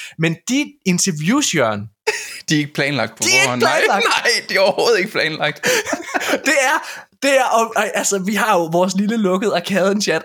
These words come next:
Speaker 1: og jeg kan huske det øjeblik, at du bare <laughs> skriver, "Hey, hvad hedder det? Vi banker sgu lige på med Remedy."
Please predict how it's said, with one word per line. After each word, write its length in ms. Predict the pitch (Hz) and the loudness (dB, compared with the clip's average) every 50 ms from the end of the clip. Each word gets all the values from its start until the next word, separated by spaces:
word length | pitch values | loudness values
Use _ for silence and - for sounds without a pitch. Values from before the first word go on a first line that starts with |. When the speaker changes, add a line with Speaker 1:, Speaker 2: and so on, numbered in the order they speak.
| - | -4
Speaker 1:
og 80 | - 160 | -2 -2
jeg 100 | 165 160 | 0 0
kan 100 | 165 170 185 | -2 -4 -4
huske 280 | 196 233 269 285 - | -4 -2 -4 -2 -2
det 100 | - 220 - - | -2 -2 -2 0
øjeblik, 500 | 180 175 208 214 220 202 175 170 185 196 190 - - | 0 2 2 0 0 -2 -2 -2 -2 -2 -4 -6 -6
at 120 | 165 180 180 - | -6 -4 -2 -2
du 80 | 190 170 - | -2 -2 -2
bare 220 | 196 175 180 180 185 - | -2 0 0 0 0 0
<laughs> 60 | - | -2
skriver, 680 | - - - - 277 294 - - 262 220 180 - - - - - - 170 | -2 0 0 0 2 0 0 0 0 0 0 -2 -4 -12 -12 -6 -2 -2
"Hey, 180 | 196 202 180 143 120 - - - - - - - - - 247 | 0 0 0 -2 -4 -8 -12 -14 -16 -10 -6 -4 -2 0 0
hvad 300 | 226 - - - 247 - - - | 0 2 2 2 0 -2 -2 0
hedder 160 | 247 233 220 - 220 | 0 0 0 0 -2
det? 380 | 202 - - - - 175 - 165 | -4 -4 -4 -2 -4 -2 -2 -2
Vi 60 | 190 | 0
banker 300 | 175 202 190 196 190 202 | 0 0 0 0 0 0
sgu 140 | 190 190 220 | -2 -2 -2
lige 180 | 202 240 247 202 | -2 -2 -2 0
på 160 | - 233 220 | 0 0 0
med 260 | 214 190 175 165 160 160 | 2 2 2 2 2 2
Remedy." 420 | 165 185 196 170 151 127 117 - | 2 2 0 0 0 -2 -4 -6